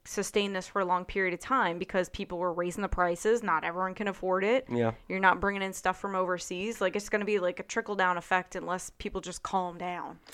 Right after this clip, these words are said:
Speaker 2: And these cruise ships, huh?
Speaker 1: Ugh,
Speaker 2: That's
Speaker 1: yeah.
Speaker 2: the other thing. Like, the tourism industry's taking a
Speaker 1: Ugh,
Speaker 2: hit.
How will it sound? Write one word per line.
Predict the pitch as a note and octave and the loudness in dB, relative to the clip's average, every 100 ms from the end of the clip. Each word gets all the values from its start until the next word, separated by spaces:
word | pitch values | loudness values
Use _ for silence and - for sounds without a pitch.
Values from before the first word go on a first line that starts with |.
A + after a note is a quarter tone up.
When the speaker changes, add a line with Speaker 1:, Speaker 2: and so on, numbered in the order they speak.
| - - | -8 0
Speaker 2:
And | A#2+ | 0
these | - | 0
cruise | - C3+ - | 0 0 0
ships, | F#2+ - - | -4 -6 -4
huh? | G2+ A#2+ - _ - | -4 -4 -10 _ 4
Speaker 1:
Ugh, | E4 B3 - | 4 4 0
Speaker 2:
That's | A2+ G3+ | -2 2
Speaker 1:
yeah. | F#3+ | 4
Speaker 2:
the | |
other | C#3 | 4
thing. | D3+ E3+ F3+ | 2 -4 -6
Like, | - | -8
the | - | -8
tourism | - C3 C3 A2+ G2+ | -2 -2 -2 -4 -6
industry's | G2 F2+ - G2 - | -6 -6 -10 -8 -2
taking | A#3+ A#3+ | 2 2
a | G#3+ | 2
Speaker 1:
Ugh, | |
Speaker 2:
hit. | E3+ - | -2 -6